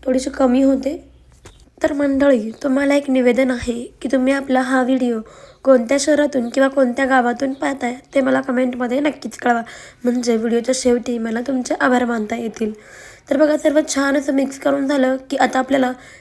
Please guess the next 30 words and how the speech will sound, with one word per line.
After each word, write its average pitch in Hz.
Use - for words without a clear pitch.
यामध्ये 262
घालायचं 269
आहे 294
चवीनुसार 247
मीठ. 269
मीठ 262
घातल्यानंतर 277
पुन्हा 262
एकदा 277
हे 277
छान 254
मिक्स 247
करून 254
घ्यायचं 262
आहे. -
आणि 277
तुम्ही 285
जर 311
आपल्या 247
घरगुती 262
भोजन 269
या 254
चॅनलवर 277
नवीन 269
असाल 262
तर 262
चॅनलला 262
नक्की 277
सबस्क्राईब 254
करा, 240